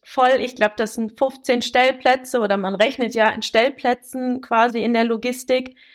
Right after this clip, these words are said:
Äh, das ist eine ganze Menge. Dann bringt jeder noch privat was mit, was er quasi unbedingt,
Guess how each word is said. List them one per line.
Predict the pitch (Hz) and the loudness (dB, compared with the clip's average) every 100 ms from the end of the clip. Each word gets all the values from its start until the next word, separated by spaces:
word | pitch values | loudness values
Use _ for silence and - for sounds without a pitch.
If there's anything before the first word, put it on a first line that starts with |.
| _ _ _ | _ _ _
Äh, | 226 226 | 2 2
das | 208 214 | 2 0
ist | 226 214 - | -4 -12 -8
eine | 240 | -2
ganze | 233 233 240 208 | 2 0 0 -2
Menge. | 233 269 285 277 | 0 0 0 0
Dann | 247 226 | 0 -2
bringt | 202 226 214 | -6 -8 -4
jeder | 240 233 | 0 0
noch | 220 214 - _ - | 0 -4 -6 _ -14
privat | 247 220 240 277 254 | -6 2 2 2 0
was | 262 262 | 0 0
mit, | 262 262 - | -6 -6 -2
was | 233 233 | -2 0
er | 233 | -2
quasi | - 240 240 240 247 233 | 0 2 2 0 -4 -4
unbedingt, | 240 240 233 240 254 | -4 -4 -2 -4 -6